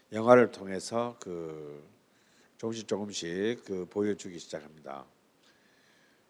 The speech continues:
어, 그렇게 해서 그런 이제 팔십 년대에 와서 이제 길소뜸이라든지, 어, 연산일기 같은 이제 그 해외 영화제가 주목하는 작품들을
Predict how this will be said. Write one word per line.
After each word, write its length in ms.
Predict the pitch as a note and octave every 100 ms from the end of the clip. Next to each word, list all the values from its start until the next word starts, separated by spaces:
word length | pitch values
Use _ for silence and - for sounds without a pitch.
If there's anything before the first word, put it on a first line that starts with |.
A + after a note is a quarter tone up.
| _
어, 340 | A2+ A2 G#2+ G#2
그렇게 320 | D3+ F3 F#3+
해서 160 | D#3+
그런 200 | D3+ D3
이제 120 | C#3 B2+
팔십 380 | - F#3 F3+
년대에 380 | F3 D#3+ C3 A#2+
와서 720 | G#2+ G2 - F2+ G2+ A#2 D#3 - - - - - -
이제 180 | A2+ A2
길소뜸이라든지, 1700 | - B2+ C3+ C#3 D3+ - A#2+ G#2 G2 F2 E2+ E2 E2 F#2 A2 C3+ D3+ _ _ _ _ _
어, 760 | - G2 G2+ G2 F#2+ F#2+ F#2 F2 - _ _ - -
연산일기 720 | A#2 A2+ C3+ B2+ A#2 G2+ A2
같은 420 | F#2+ - A#2 A2+ G2
이제 320 | F2 G2 F#2 E2
그 480 | F2 E2+ E2 D#2 C#2+ - - _
해외 280 | - B2 B2+
영화제가 460 | A#2+ G#2 G#2+ A#2 G#2+
주목하는 640 | - A2 A2+ A2+ G#2+ G#2+
작품들을 840 | G2+ - A#2+ G#2+ G2 F2+ G2+ A2